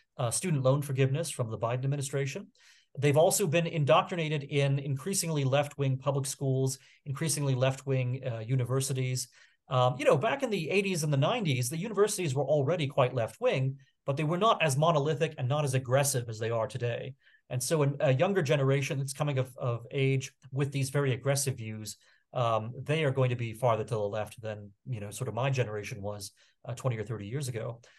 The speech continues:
Um, so I, I'm very worried about that. And the Democrats, you know, they have this, by controlling both immigration and education,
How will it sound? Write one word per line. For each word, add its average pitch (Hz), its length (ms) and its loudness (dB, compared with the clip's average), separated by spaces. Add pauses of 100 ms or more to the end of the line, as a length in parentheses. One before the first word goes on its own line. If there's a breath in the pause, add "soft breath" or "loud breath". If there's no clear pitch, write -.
(300 soft breath)
Um, 139 280 4
so 196 180 6
I, 185 180 6
I'm 185 120 2
very 175 180 4
worried 120 200 0
about 101 200 -4
that. 98 240 -6
And 151 200 0
the 139 60 2
Democrats, 214 560 2
you 196 60 0
know, 139 140 2
they 143 160 2
have 165 340 -4
this, 147 340 -2 (1300)
by 160 180 6
controlling 214 540 0
both 151 260 4
immigration 160 640 0
and 147 300 0
education, 120 800 -4